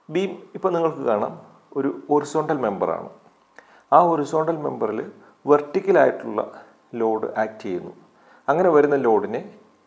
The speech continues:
ഒരു നിശ്ചിത അകലത്തിൽ place ചെയ്തിരിക്കുന്ന കോളത്തിലേക്ക് ഈ ബീമിൽ വരുന്ന ലോഡ് failure ഒന്നും കൂടാതെ transfer ചെയ്യുന്നു. അതാണ് ഒരു ബീമിൻ്റെ, ഏഹ്, ജോലി എന്ന് വേണമെങ്കിൽ നമുക്ക് പറയാം.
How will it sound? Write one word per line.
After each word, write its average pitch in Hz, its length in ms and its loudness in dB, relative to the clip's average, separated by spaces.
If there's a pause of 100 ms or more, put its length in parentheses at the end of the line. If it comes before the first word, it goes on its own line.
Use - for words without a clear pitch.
(120)
ഒരു 135 180 0 (480)
നിശ്ചിത 151 340 -2
അകലത്തിൽ 120 480 4 (360)
place 123 320 0
ചെയ്തിരിക്കുന്ന 107 500 -4 (380)
കോളത്തിലേക്ക് 139 720 6 (500)
ഈ 196 100 -2
ബീമിൽ 151 340 0
വരുന്ന 120 260 4
ലോഡ് 101 340 2 (580)
failure 151 440 6
ഒന്നും 120 240 2
കൂടാതെ 101 400 -2 (180)
transfer 131 420 4
ചെയ്യുന്നു. 82 300 -4 (440)
അതാണ് 139 400 6
ഒരു 135 140 2
ബീമിൻ്റെ, 139 600 -2 (800)
ഏഹ്, 127 220 4
ജോലി 139 280 8
എന്ന് 127 180 6
വേണമെങ്കിൽ 117 240 2
നമുക്ക് 110 200 -2
പറയാം. 98 280 2